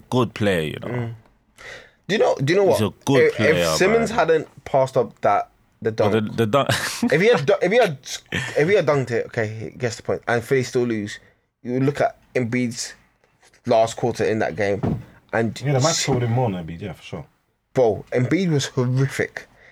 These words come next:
Speaker 2: He turned the ball over, like, seven times in a quarter.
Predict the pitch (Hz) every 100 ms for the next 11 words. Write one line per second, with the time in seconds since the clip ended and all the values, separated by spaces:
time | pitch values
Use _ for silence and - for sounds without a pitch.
0 | - 135 214 196 196 170 170 180 156 135
1 | 113 - 170 143 135 139 123 117 110 -
2 | 123 113